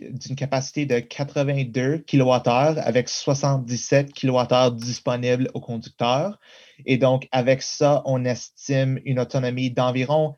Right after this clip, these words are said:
quatre cents kilomètres, euh, et on va annoncer les détails spécifiques sous peu. Et donc, euh, une, une autonomie qu'on croit, qu'on croit va être, euh, très intéressante pour les, les conducteurs au Canada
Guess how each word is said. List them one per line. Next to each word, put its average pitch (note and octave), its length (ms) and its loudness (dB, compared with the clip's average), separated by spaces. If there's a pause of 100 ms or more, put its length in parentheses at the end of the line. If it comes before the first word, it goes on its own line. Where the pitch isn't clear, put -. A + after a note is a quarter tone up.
(160)
quatre D3+ 240 -2
cents C#3+ 200 -2
kilomètres, C3+ 600 -2 (460)
euh, A#2+ 280 2
et B2+ 140 2
on B2 220 0
va B2 220 4
annoncer B2+ 600 -4
les B2+ 140 0
détails B2 340 -2
spécifiques - 880 -8
sous - 300 -8
peu. A2 360 -10 (300)
Et A#2+ 80 -2
donc, B2+ 320 0
euh, B2 240 4
une, A#2+ 280 -4
une C3 160 -2
autonomie C3+ 440 2
qu'on C3 180 0
croit, C3 400 2 (140)
qu'on B2 160 0
croit C3 300 2
va B2 160 4
être, A#2+ 160 -2
euh, A#2 100 2
très C#3 340 2
intéressante C3 640 2
pour B2 120 -2
les, A#2 280 -2
les A#2 140 -4
conducteurs A#2+ 440 -2
au B2 60 2
Canada B2+ 480 0